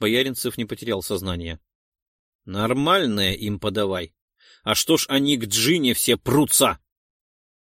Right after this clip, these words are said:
"Завтра двое из трех пациентов отказались от приема", сообщил Вано. "Вместо них прибудут журналисты", предсказал Виталий. "Меня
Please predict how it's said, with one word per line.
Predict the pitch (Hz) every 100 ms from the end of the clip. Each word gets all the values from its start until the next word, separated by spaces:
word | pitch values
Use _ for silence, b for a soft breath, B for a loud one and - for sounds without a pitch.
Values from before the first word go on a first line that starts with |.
| _ _ _ _ _
"Завтра | - 98 120 131 123 120 104
двое | 95 107 117 107
из | 107 -
трех | 113 -
пациентов | 107 - 117 131 98 -
отказались | - - 110 104 90 92
от | -
приема", | 95 92 90 85 _ _ _
сообщил | - 214 165 - 104
Вано. | 101 95 95 90 _ _ _ _ _ _ _ _ _ _ _ _ -
"Вместо | 92 120 143 -
них | 139 151 -
прибудут | 127 120 120 110
журналисты", | 107 117 120 117 104 - 101 - _ _ _ _ -
предсказал | 120 - 113 101 92
Виталий. | 92 92 90 95 _ _ _ _ _ _ _ _ _
"Меня | 107 101 110 113 113 113